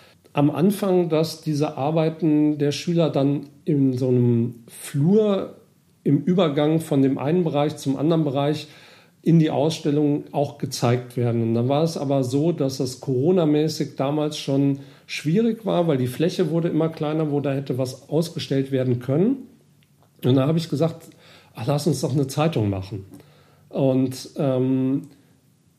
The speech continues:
und dann war die Idee, diese Zeitung zu realisieren, umzusetzen, sodass sie dann am Eingang zu der Ausstellung von den Besuchern mitgenommen werden kann und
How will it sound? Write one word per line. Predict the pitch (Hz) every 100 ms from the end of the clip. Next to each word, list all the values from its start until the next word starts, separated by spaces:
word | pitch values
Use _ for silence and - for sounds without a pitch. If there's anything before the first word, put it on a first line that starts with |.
| _ _
und | 170 123
dann | 135 151
war | 160
die | 151
Idee, | 139 147
diese | 139 135 123
Zeitung | 123 127 147 185 175 190 180
zu | 180 147
realisieren, | 131 120 113 113 175 202
umzusetzen, | - 185 - 180 170 180 - 180
sodass | 131 131 131 135 -
sie | 127
dann | 123 120 143 196 208 - - _
am | - 135
Eingang | 131 156 214 170 170
zu | 165 175
der | 165
Ausstellung | 127 165 165 165 160
von | 160 143
den | 139
Besuchern | 120 160 165 123
mitgenommen | 113 160 - 208 208 196
werden | 185 196
kann | 190 175 220 269
und | 151 139